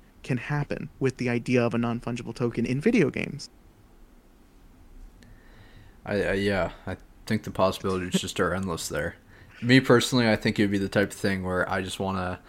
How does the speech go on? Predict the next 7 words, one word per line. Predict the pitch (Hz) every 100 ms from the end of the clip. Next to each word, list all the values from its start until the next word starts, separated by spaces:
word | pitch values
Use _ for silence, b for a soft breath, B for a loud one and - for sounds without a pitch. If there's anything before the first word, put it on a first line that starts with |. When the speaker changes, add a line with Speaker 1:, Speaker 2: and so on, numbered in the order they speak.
| B B B B B B - 139
Speaker 2:
go | - 135
into | 131 127
M | 123
S | 123 120
Paint, | - 120 120 123 - -
paint | - 131 123
a | 117 110 107